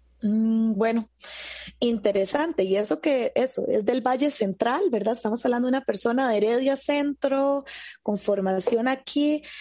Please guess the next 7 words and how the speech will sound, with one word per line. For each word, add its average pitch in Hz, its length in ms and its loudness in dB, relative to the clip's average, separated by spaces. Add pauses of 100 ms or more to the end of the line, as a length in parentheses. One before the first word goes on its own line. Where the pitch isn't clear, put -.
(340)
Bueno, 269 440 0
para 202 260 0
mí, 262 380 2 (100)
una 254 240 2
de 294 60 2
las 269 140 -2
principales 208 1400 -2